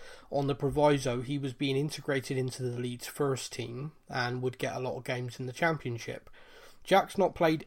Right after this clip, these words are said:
any time at all in the Championship, not played one game, not even making the bench. He got seventy minutes in the League Cup against Salford, um, and that's it. I mean, he did well in the,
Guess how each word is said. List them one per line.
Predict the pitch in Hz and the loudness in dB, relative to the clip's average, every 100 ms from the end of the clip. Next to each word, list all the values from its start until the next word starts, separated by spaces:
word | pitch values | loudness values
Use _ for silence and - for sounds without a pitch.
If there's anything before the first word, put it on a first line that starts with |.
| - | 2
any | 175 151 127 - - | 4 4 0 -10 -14
time | - 170 139 120 - | 2 4 4 -2 -4
at | 156 151 - | 0 0 2
all | 156 117 | 2 2
in | 131 | -2
the | 139 | -4
Championship, | 135 151 147 - - 123 | 0 0 -2 -6 -12 -6
not | 143 - | -6 -2
played | 151 143 | -2 0
one | 139 143 | 0 0
game, | 139 127 | -2 -2
not | 151 | -2
even | 180 180 180 | 0 0 2
making | 175 - 165 151 | 2 2 0 2
the | 143 | 0
bench. | 127 147 120 - - - - - - - - - - | 2 0 0 -10 -10 -10 -10 -20 -20 -16 -14 -12 -2
He | 151 151 | 0 0
got | 135 143 - | 2 2 4
seventy | - - 190 190 202 190 185 | 2 6 8 8 4 2 2
minutes | 175 175 165 - | 6 6 4 2
in | 160 | 2
the | 151 | 2
League | 143 156 156 139 | 2 0 -2 -8
Cup | - 131 151 - - - - - - | -2 4 4 2 -8 -14 -14 -16 -4
against | 135 131 127 - | -2 0 -2 0
Salford, | - - 151 139 - 120 127 175 - - | 2 4 4 4 0 -2 -2 -2 -10 -10
um, | - 131 131 131 135 131 131 - - | 0 2 4 2 0 -4 -6 -14 -6
and | 135 127 127 - - - | -4 -2 -6 -10 -20 -20
that's | 123 139 139 143 147 - | -16 -10 -4 2 2 4
it. | 196 131 82 | 2 2 0
I | |
mean, | 139 135 | -2 -2
he | 139 | -4
did | 127 147 135 | -2 -2 0
well | 143 151 143 | 4 6 4
in | 135 | 2
the, | 131 | -2